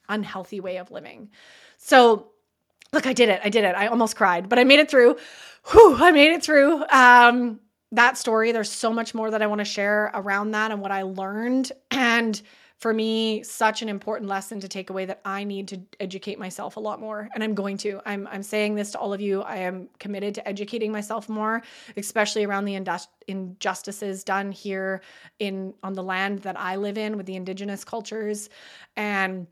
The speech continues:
understanding more of, of what they've been through and how,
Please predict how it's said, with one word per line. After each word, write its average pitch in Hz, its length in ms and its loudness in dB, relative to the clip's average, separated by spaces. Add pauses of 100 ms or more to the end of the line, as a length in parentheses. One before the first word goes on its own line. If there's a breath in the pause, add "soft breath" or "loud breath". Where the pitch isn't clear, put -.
(600)
understanding 208 640 -4
more 185 360 -4
of, 196 760 -12 (140)
of 190 100 -12
what 208 160 -6
they've 196 200 -6
been 208 220 -4
through 240 460 -4 (380 loud breath)
and 214 200 -4
how, 208 800 -2